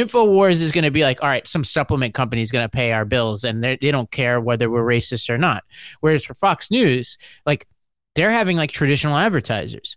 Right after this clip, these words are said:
So they have to, they're constrained by,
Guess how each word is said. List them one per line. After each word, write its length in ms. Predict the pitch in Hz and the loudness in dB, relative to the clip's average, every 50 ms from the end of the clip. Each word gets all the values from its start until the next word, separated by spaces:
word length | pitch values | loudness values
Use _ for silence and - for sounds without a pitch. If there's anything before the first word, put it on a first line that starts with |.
| _ _ _ _ _ - | _ _ _ _ _ -4
So 240 | - 170 170 151 117 | 0 2 2 2 4
they 160 | 160 175 175 | 2 2 2
have 200 | 180 190 180 - - | 2 2 0 -2 -2
to, 120 | 160 139 | -4 -2
they're 200 | 104 151 156 - | 0 -2 -2 -2
constrained 880 | - 151 127 - - - - 147 160 175 170 147 127 123 120 127 131 - _ _ _ _ _ _ | -2 -4 -4 -4 -4 -4 -2 0 0 2 2 0 0 -2 -4 -8 -12 -14 _ _ _ _ _ _
by, 600 | - 120 143 135 127 127 120 117 113 113 117 - | -6 -2 0 2 2 2 2 0 0 -2 -2 -6